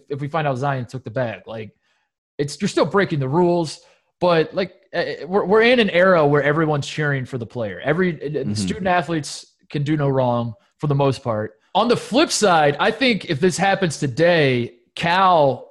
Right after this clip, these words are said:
Speaker 1: gets crucified even more than he did. And I know he still does. I know this is something that gets brought up. Uh, you cannot mention John Calipari's name without mentioning two vacated Final Fours, the first one at UMass with Marcus Camby.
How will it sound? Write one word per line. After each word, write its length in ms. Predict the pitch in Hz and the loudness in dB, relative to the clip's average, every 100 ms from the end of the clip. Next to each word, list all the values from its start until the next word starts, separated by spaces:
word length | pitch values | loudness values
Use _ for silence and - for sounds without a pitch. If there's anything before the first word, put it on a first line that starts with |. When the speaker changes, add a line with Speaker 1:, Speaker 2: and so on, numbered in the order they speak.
| _ | _
Speaker 1:
gets 200 | 151 143 | -4 -4
crucified 560 | - 170 156 143 147 131 | -4 -2 -2 0 0 0
even 200 | 139 139 | -2 -2
more 160 | 143 | -2
than 80 | 131 | 0
he 60 | 120 | 0
did. 180 | 156 147 | 0 0
And 100 | 139 | -2
I 160 | 160 170 | 0 0
know 220 | 175 220 | 2 4
he 80 | 180 | 2
still 300 | 143 185 165 | 2 0 2
does. 260 | 170 151 | 4 2
I 120 | 131 156 | 2 2
know 140 | 196 | 4
this 160 | 196 147 | 2 0
is 80 | |
something 380 | 135 175 143 156 | -2 -2 -2 -2
that 240 | 147 135 131 | 0 0 -2
gets 140 | 143 | -4
brought 260 | - 147 147 | 0 2 4
up. 340 | 143 139 - | 2 0 -6
Uh, 260 | 139 135 127 | 0 2 2
you 100 | 139 | -2
cannot 280 | 139 175 165 | -4 -2 -2
mention 240 | 165 151 | -2 -2
John 180 | 135 147 | 0 0
Calipari's 460 | 139 139 131 135 120 | 0 -2 0 -4 -4
name 180 | 127 123 | -6 -6
without 460 | 117 127 123 - | -2 -2 -2 -4
mentioning 400 | 135 123 127 120 | -8 -8 -8 -8
two 180 | - 139 | -6 -6
vacated 440 | 123 123 131 117 | -4 -4 -6 -6
Final 240 | 107 120 113 | -4 -4 -4
Fours, 360 | - 117 113 | -6 -6 -6
the 80 | 110 | -10
first 280 | 113 135 120 | -8 -6 -4
one 120 | 127 | -4
at 120 | 120 | -4
UMass 400 | 107 120 117 113 | -6 -6 -6 -6
with 60 | 117 | -8
Marcus 220 | 117 101 | -8 -8
Camby. 480 | - 170 165 160 147 | -6 -4 -2 -2 -4